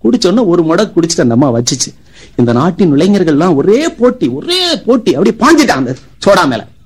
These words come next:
அந்த டொரினோ மேல பாஞ்சிட்டான். "அமைதியா இருங்கப்பான்னு" சொல்லிட்டு அந்த ஓனர் கூப்பிட்டு வந்து ஒரு அண்டாவை கொண்டு வந்து ஒரு பத்து இருபது டொரினோவை ஊத்தி, இந்த எச்சில் பட்ட சோ-, டொரினோவை ஊத்தி குச்சியை விட்டு கலக்கி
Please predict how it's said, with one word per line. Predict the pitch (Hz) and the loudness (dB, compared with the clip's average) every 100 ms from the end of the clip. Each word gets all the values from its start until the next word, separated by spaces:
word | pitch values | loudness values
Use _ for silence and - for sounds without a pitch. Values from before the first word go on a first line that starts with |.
| _ - 127 | _ -4 -2
அந்த | 120 110 110 - - | 0 -2 -6 -12 0
டொரினோ | 247 269 220 | 2 4 4
மேல | 160 127 160 | 2 0 0
பாஞ்சிட்டான். | 170 139 - - - _ _ - - - 131 | 0 0 -6 -12 -20 _ _ -20 -20 -4 0
"அமைதியா | 165 156 135 | 2 4 4
இருங்கப்பான்னு" | 117 113 113 104 - | 2 0 -2 -4 -4
சொல்லிட்டு | 107 113 151 - - | -2 -2 -4 -8 -10
அந்த | 120 107 143 | -6 0 4
ஓனர் | 180 160 - | 4 2 -4
கூப்பிட்டு | 147 123 110 | -8 -6 -4
வந்து | 113 147 - - - 135 | -2 -4 -6 -16 -6 -2
ஒரு | 127 | 2
அண்டாவை | 233 269 214 170 | 4 4 4 4
கொண்டு | 160 156 | 4 4
வந்து | 139 196 202 - 175 | 4 4 2 -2 0
ஒரு | 220 | 2
பத்து | 226 240 294 | 2 2 2
இருபது | 262 220 202 | 4 4 4
டொரினோவை | 214 269 254 202 202 | 6 6 6 6 6
ஊத்தி, | 254 254 277 277 - | 4 2 0 -2 0
இந்த | 214 220 233 | 2 4 4
எச்சில் | 233 330 277 | 2 0 0
பட்ட | 220 - | 0 2
சோ-, | 214 208 196 233 | 2 4 4 4
டொரினோவை | 254 247 240 208 | 4 4 4 4
ஊத்தி | 247 - 277 285 - - | 2 2 -2 -2 -4 0
குச்சியை | 262 330 311 | 2 4 2
விட்டு | 208 196 | 2 0
கலக்கி | 208 247 214 | 0 2 2